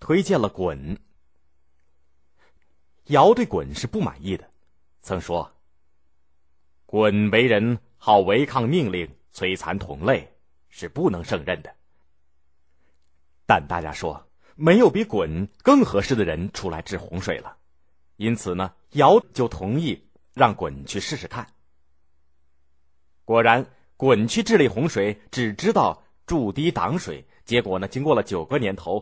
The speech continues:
洪水仍然没有消退。这个时候，舜代替了尧的职务。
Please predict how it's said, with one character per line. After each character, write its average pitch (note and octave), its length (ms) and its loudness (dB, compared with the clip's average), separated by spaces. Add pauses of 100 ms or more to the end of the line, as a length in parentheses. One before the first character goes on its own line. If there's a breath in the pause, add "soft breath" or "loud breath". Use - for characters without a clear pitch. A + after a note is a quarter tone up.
(140 soft breath)
洪 F#3+ 240 0
水 D3+ 140 4
仍 D3 220 4
然 E3+ 180 0
没 A2+ 80 0
有 G#2+ 80 2
消 C#3+ 240 2
退。 - 220 -6 (1120)
这 A#2 140 4
个 G#2 80 0
时 F#2+ 140 -6
候， - 320 -6 (400)
舜 A#3 420 -2 (300)
代 F2 200 2
替 - 160 -8
了 D#2 120 -8
尧 D#2 240 -8
的 - 80 -10
职 C#2+ 200 -14
务。 D2 140 -18